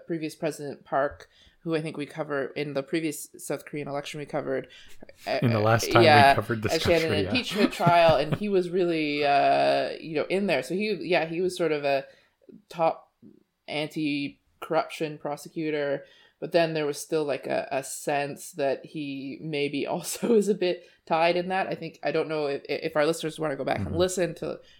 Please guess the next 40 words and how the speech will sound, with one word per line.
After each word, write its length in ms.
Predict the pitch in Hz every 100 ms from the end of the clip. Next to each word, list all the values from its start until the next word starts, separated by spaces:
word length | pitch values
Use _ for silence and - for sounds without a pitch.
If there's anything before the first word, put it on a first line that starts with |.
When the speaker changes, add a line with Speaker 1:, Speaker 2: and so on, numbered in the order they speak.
| _ _ - -
Speaker 1:
learn 180 | 180 208
about 160 | 185
that 200 | - -
part 220 | - 185 180
of 160 | 156
the, 280 | 151 147 139 - - _ -
the 340 | 147 139 135 -
reason 360 | 156 165 165
that 200 | 147 139
President 360 | - 147 147 -
Park 300 | 151 139 -
was 260 | 143 131 -
impeached 540 | 131 - 185 180 -
was 220 | 139 156
for 180 | - 156
her 280 | - 143 123 - _
ties 600 | - - 151 156 160 156
to, 320 | - - 143 127
uh, 360 | 139 135 131 - -
to 260 | 143 135
some, 320 | - 160 135 - -
uh, 180 | 139 131
I 60 |
think, 260 | - 165 - _
uh, 240 | 151 - -
fortune 480 | - 170 170 208
tellers 400 | 202 196 190 180
and 220 | 175 151 -
shamans. 840 | - 147 180 214 240 254 254 - _ - - _ -
Um, 520 | 156 147 139 143 - -
and, 200 | 151 139
Speaker 2:
Mm-hmm. 100 | 101
Speaker 1:
and, 260 | 156 147 131 -
uh, 20 | 151 143
I, 120 | - 151 -
and, 240 | 160 147
uh, 160 | 110 123
in, 180 | 156 151
in 220 | 135 147
reality, 640 | 147 156 175 165 160 156